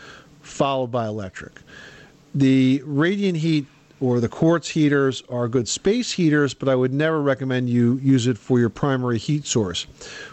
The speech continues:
We like space heaters for unused rooms that don't have to be heated all the time, or, say, a basement where, you know, you're gonna use it a short period of time during the year,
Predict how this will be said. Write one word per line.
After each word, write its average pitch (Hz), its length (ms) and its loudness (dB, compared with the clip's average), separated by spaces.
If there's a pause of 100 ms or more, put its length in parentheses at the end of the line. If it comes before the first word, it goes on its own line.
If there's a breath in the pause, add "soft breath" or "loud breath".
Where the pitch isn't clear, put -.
(100)
We 160 280 4
like 190 280 2
space 147 420 -2
heaters 135 420 2
for 131 580 2
unused 147 500 2
rooms 180 460 0
that 139 120 0
don't 139 160 0
have 135 100 0
to 127 60 -10
be 127 100 -4
heated 135 240 2
all 127 160 4
the 117 60 -4
time, 160 520 0 (440 loud breath)
or, 131 240 4
say, 135 260 0
a 120 60 0
basement 151 720 0
where, 127 520 2 (340 loud breath)
you 156 80 2
know, 135 80 4
you're 135 180 2
gonna 139 100 2
use 131 160 2
it 131 80 0
a 120 60 0
short 147 420 0
period 135 240 2
of 117 60 -6
time 131 340 0
during 127 280 2
the 127 80 -2
year, 139 560 2